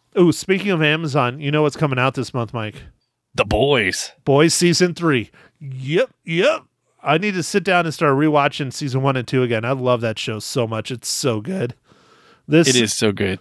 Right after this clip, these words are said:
Speaker 1: This season is gonna be even more violent and more horrible and s-, more messed up. I'm <laughs> really looking forward to it. I don't know. Have you
Speaker 2: All
Speaker 1: seen,
Speaker 2: right.
Speaker 1: have you seen the trailer for it?
Speaker 2: No, I haven't seen the trailer.
Speaker 1: So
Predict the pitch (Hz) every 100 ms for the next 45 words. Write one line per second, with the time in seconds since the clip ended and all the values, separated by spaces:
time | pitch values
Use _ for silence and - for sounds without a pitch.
0 | - 170 - 208 160 180 147 165 147 139
1 | 131 120 123 139 147 143 143 143 151 131
2 | 135 143 139 143 _ _ _ _ - -
3 | 156 156 147 147 139 127 104 - - -
4 | _ 190 147 151 147 127 - 113 123 127
5 | 120 147 - 226 190 160 139 117 156 123
6 | 117 123 104 - - - - - 156 156
7 | 135 131 180 185 196 160 117 _ _ _
8 | 156 151 156 175 151 160 147 165 185 185
9 | 214 _ - _ _ _ _ _ _ _
10 | - 123 113 110 123 110 98 104 95 -
11 | 95 98 - _ _ _ _ - - 156
12 | 143 131